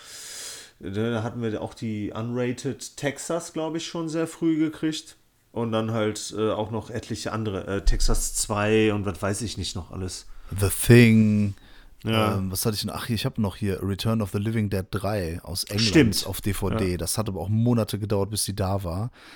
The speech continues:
Speaker 1: Ja.
Speaker 2: Cradle of Fear aus England hat auch, ich weiß nicht, also wirklich Monate. Ja, das waren noch Zeiten, ey.
Speaker 1: Ja, und heute, heute bestellst du die ganze Kacke im Internet. Also,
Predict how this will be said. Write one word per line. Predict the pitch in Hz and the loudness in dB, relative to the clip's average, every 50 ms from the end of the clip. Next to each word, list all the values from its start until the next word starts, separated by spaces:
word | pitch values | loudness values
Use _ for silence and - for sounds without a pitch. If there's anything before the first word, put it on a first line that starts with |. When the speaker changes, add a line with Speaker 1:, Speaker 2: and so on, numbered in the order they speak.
| - - - | -20 -12 -6
Speaker 1:
Ja. | 120 117 110 110 110 113 120 - - - | -2 -2 0 0 0 -2 -6 -10 -10 -8
Speaker 2:
Cradle | - - - 110 113 120 117 117 - | -4 0 4 4 6 6 4 2 0
of | - 95 - | -2 -4 -6
Fear | - - - 123 120 110 98 - | -6 -6 -2 0 2 2 2 2
aus | 92 92 - | 0 -2 -4
England | - 95 95 95 90 85 90 - | -4 -2 -2 -2 -2 -2 -2 -4
hat | 98 95 - | -4 -6 -4
auch, | - 95 101 - - - - - _ _ - - | -4 -6 -6 -6 -8 -14 -18 -20 _ _ -12 -8
ich | - - - - | -8 -8 -6 -8
weiß | 784 - - - | -8 -8 -8 -8
nicht, | - 85 | -8 -8
also | 87 85 87 | -8 -6 -6
wirklich | 98 92 - - - | -6 -6 -6 -6 -4
Monate. | 87 90 95 98 104 104 92 78 78 87 - - 87 82 - - _ - - - - - - - - - - _ _ - | -2 -2 0 0 0 0 -2 -2 -4 -8 -8 -10 -10 -12 -12 -16 _ -20 -20 -20 -20 -20 -20 -20 -20 -20 -20 _ _ -2
Ja, | 95 95 92 92 92 | 0 0 2 2 0
das | 98 95 - - | -2 -2 -2 0
waren | 110 104 | 0 0
noch | 101 95 - | 0 -2 -4
Zeiten, | - - 98 95 92 - 101 85 | -4 -4 -2 -2 -4 -4 -8 -8
ey. | 87 90 95 92 - - _ _ - 123 | -8 -8 -10 -10 -12 -16 _ _ 2 4
Speaker 1:
Ja, | 117 104 | 4 4
und | 107 117 107 107 | 4 4 6 8
heute, | 135 139 147 160 - 170 165 151 | 10 10 10 8 8 6 6 6
heute | 139 143 151 151 170 | 6 4 4 4 2
bestellst | 156 147 - 175 170 165 - | 0 0 2 2 2 2 0
du | 156 | -2
die | 135 135 127 | -2 0 0
ganze | 131 135 135 - 151 | 0 -2 -2 -4 -4
Kacke | - - 143 127 | -4 -4 -4 -4
im | 139 127 | -4 -4
Internet. | 131 139 - 143 110 101 98 90 | -4 -2 -2 -2 -2 -2 -2 -2
Also, | - 107 104 117 117 113 110 | -2 -2 -2 -2 -2 -2 -4